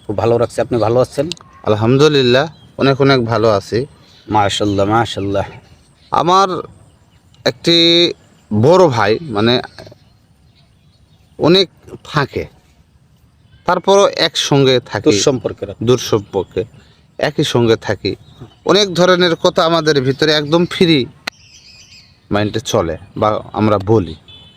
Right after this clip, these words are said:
Speaker 2: এই ভাইটা আমাকে অনেক দুঃখ প্রকাশ করছে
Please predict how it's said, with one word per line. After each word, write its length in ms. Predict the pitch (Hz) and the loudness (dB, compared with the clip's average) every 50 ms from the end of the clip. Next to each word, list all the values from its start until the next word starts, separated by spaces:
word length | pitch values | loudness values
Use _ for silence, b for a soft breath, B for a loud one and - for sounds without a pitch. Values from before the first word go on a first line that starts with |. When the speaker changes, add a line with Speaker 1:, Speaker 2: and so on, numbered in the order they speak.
| _ _ _ _ _ _ _ _ _ _ _ _ _ _ _ _ | _ _ _ _ _ _ _ _ _ _ _ _ _ _ _ _
Speaker 2:
এই 80 | 110 | -6
ভাইটা 400 | 95 104 113 127 143 - 160 151 | -2 0 0 0 2 2 2 2
আমাকে 400 | 151 151 147 139 - 143 139 131 127 - | 2 2 0 0 0 0 0 0 0 0
অনেক 300 | - 135 139 135 127 - - - | 0 2 2 2 0 -2 -4 -6
দুঃখ 360 | 104 98 104 143 - - 147 | -2 0 0 0 0 0 -2
প্রকাশ 500 | 127 - 127 113 - - 110 - - - | -2 0 -2 -2 -2 -4 -6 -6 -6 -10
করছে 520 | - - - - 101 - - - - 98 | -14 -8 -2 -2 -2 -2 -2 -8 -12 -12